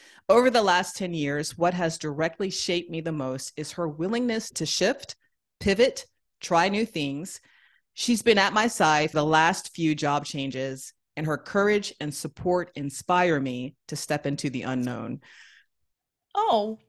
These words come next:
Speaker 1: Sounds like a vote of confidence from your boss, so I don't think you're
Speaker 2: <laughs>
Speaker 1: in danger. <laughs>
Speaker 2: Oh my gosh, that's really nice. Wow, that makes me feel fantastic. But I think that's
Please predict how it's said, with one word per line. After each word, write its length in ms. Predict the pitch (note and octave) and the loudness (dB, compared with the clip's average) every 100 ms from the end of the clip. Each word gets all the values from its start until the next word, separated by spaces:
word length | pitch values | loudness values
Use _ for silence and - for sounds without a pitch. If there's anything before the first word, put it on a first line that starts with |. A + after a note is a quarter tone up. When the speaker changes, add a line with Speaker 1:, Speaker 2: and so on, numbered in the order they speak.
| - G#4 | -12 2
Speaker 1:
Sounds 260 | F4+ G4 | 4 6
like 160 | D4 C4+ | 4 4
a 60 | |
vote 240 | G3+ G#3 G#3+ | 6 6 4
of 80 | E3+ | 4
confidence 500 | F#3 E3 D#3 C#3+ - | 4 4 2 -2 -2
from 120 | D#3 | -4
your 120 | D3 | 0
boss, 300 | D3 C#3+ C#3+ | 4 4 2
so 80 | G3+ | 2
I 80 | E3+ | 0
don't 300 | E3 G#3+ G#3+ | 2 2 2
think 260 | G3 E3 - | -4 -6 -4
you're 240 | D#3+ D#3 F#3 - | 0 0 0 -6
Speaker 2:
<laughs> 160 | - | -8
Speaker 1:
in 140 | G3+ G3 | -2 2
danger. 460 | F3 D#3+ D#3+ - F3+ | 2 2 0 0 0
<laughs> 60 | - D#4+ - E4+ - E4 - - D4 | 2 0 0 -8 -6 -10 -10 -10 0
Speaker 2:
Oh 200 | C#4+ D#4 | 2 4
my 220 | D#4 C4 | 4 4
gosh, 440 | A#3 A3+ F#3+ - - | 4 2 0 -6 0
that's 340 | C4+ C4 - | 2 2 0
really 260 | A#3 A3 G#3 | 0 0 2
nice. 680 | G3+ F#3 F3 - - - - | 0 0 -2 -6 -12 -14 -2
Wow, 360 | F#3 F#3+ F#3 F3+ | 0 2 0 2
that 180 | G3+ | 2
makes 200 | G#3 G3 G#3 | 0 -2 -4
me 240 | G3 F#3 - F#3 | -4 -6 -10 -6
feel 240 | G3+ F#3 F3+ | 0 2 2
fantastic. 840 | G3 F3+ F#3+ F3+ - - - _ - | 2 2 2 0 -2 -12 -12 _ 0
But 240 | C4 A3+ - _ _ _ - _ _ - | 2 2 0 _ _ _ -20 _ _ -2
I 80 | F4 | 2
think 240 | A4 A4+ | 4 4
that's 260 | G4 F4 | 2 2